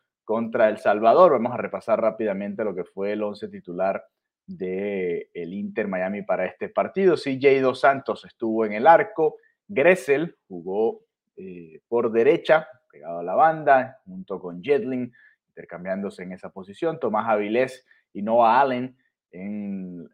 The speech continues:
la línea de tres, probando a Noah Allen aquí junto a Jordi Alba, que estuvo muy, un poquito más adelantado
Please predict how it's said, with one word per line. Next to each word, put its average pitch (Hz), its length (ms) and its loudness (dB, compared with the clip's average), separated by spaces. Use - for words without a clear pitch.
la 92 160 -10
línea 107 380 -6
de 92 100 -4
tres, 170 520 0
probando 98 420 -2
a - 20 -4
Noah 101 260 0
Allen 101 220 -2
aquí 101 240 -10
junto 185 540 -2
a 92 60 0
Jordi 107 320 -2
Alba, 131 280 4
que 101 80 -12
estuvo 101 340 -10
muy, 101 200 -8
un 98 100 -20
poquito 98 280 -14
más 92 160 -10
adelantado 101 680 2